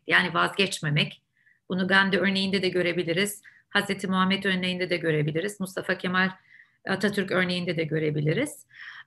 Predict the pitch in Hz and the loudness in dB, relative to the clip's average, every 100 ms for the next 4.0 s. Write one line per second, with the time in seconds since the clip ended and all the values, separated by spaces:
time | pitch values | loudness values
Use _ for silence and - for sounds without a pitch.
0 | - 214 208 208 208 _ _ - 226 226 | 2 4 6 4 0 _ _ -4 2 4
1 | 240 254 220 226 240 226 240 233 208 208 | 4 4 4 2 4 4 4 2 4 4
2 | 247 247 - 190 170 165 - - - _ | 4 2 0 0 2 0 -2 -10 -18 _
3 | _ - 202 196 196 196 190 202 240 | _ -4 2 6 6 6 4 2 0